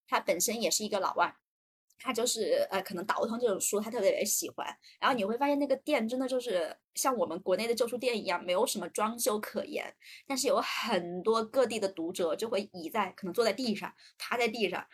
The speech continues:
然后就是甚至有点衣衫褴褛，然后在那里看书，但是书店店主也不会赶他们走，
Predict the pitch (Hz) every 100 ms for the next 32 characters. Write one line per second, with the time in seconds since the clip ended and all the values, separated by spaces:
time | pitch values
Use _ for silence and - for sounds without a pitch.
0 | - - 196 208 208 190 - - 403 302
1 | 214 175 196 - 254 285 302 294 208 147
2 | 220 220 - - 214 208 202 175 - 214
3 | 180 - 185 185 349 349 - - 330 339
4 | 302 294 254 175 214 254 - - 190 175
5 | - -